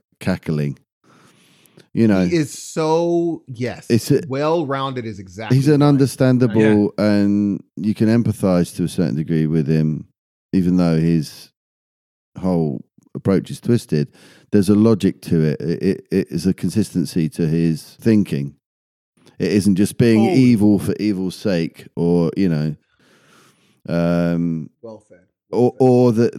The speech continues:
Speaker 1: that, that ultimately there's a redemption arc where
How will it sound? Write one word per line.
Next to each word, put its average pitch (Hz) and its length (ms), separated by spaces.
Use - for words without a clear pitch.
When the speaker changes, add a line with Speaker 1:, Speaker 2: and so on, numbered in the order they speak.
Speaker 1:
that, 113 260
that 98 340
ultimately 110 640
there's 101 260
a 98 60
redemption 92 960
arc 92 460
where 90 640